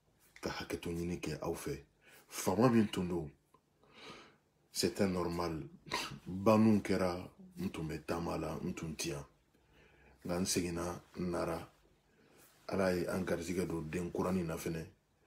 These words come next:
Dɔ bi taa, dɔ bi na. O ye Ala ka baaraw ye. Donc, an bɛ Ala fo, ka a barikada ni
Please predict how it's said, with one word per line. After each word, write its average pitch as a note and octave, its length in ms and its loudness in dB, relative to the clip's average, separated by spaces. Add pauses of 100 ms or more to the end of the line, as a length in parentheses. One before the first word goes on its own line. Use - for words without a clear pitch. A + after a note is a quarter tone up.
(540)
Dɔ E2 280 0
bi F2 160 -4
taa, F2 260 0 (220)
dɔ F2 260 0
bi F2 120 2
na. D#2 160 -2 (540)
O D#2+ 100 0
ye F2+ 240 4
Ala A2 220 10
ka F#2 120 2
baaraw F#2 360 6
ye. D#2+ 160 -2 (640)
Donc, F2+ 280 2
an F2+ 160 4
bɛ F#2 200 2
Ala G#2 200 6
fo, E2+ 300 -2
ka - 240 -4
a D#2+ 80 -4
barikada F2 460 0
ni F#2 180 4